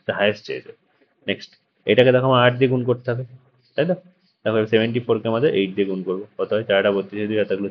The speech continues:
তিন, আহ, সাত আটা ছাপ্পান্ন, তিনে ঊনষাট। দেখো এটাও এটার থেকে কম হয়ে যাচ্ছে, এটা আমাদের বাদ। এবার লাস্টে এটা ফর্টি ফাইভকে দেখো এবার কত দিয়ে গুণ করলে আমাদের, আহ, সাতশো কুড়ি হয়। দেখো এটা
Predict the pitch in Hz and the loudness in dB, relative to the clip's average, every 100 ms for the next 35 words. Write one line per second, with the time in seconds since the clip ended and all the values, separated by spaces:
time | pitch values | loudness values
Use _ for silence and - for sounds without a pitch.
0 | 113 147 180 _ _ _ _ - 101 98 | -6 -10 -10 _ _ _ _ -2 -2 0
1 | 110 113 113 107 - 110 110 170 185 82 | -2 -2 0 -2 -4 -4 -4 -4 -6 -6
2 | 78 - 117 120 110 135 120 110 120 - | -8 -6 -4 0 2 2 2 2 0 2
3 | 123 95 85 82 78 - - _ _ _ | 0 0 -2 -4 -6 -8 -18 _ _ _
4 | - 98 113 123 110 73 71 - _ _ | -2 2 4 4 4 2 -2 -14 _ _
5 | _ _ 95 98 98 117 104 101 123 - | _ _ 2 4 4 2 2 2 -2 -2
6 | 110 139 143 143 131 123 123 120 113 110 | 0 0 0 0 0 2 4 4 2 0
7 | 110 110 107 104 101 101 104 90 92 87 | -2 -4 -2 0 0 0 -2 -2 -4 -6
8 | - 87 - 92 73 - 78 85 - _ | -10 -10 -4 -4 -4 -6 -8 -8 -10 _
9 | _ _ _ 117 120 110 | _ _ _ -2 2 2